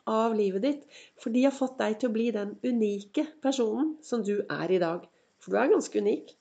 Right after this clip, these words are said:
Det er ingen som er akkurat sånn som deg. Tusen takk for at du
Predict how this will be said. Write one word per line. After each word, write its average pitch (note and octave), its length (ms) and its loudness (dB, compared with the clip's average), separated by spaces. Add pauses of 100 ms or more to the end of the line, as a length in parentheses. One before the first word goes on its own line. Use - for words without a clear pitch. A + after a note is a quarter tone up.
(140)
Det - 100 -4
er C4+ 100 -4
ingen A#3 320 -2
som - 220 -6
er - 180 -4
akkurat - 480 -6
sånn A#2 160 -8
som - 160 -8
deg. D3 140 -6 (880)
Tusen E4+ 180 8
takk D#4+ 240 8
for D4 140 6
at C4+ 100 4
du C4 140 4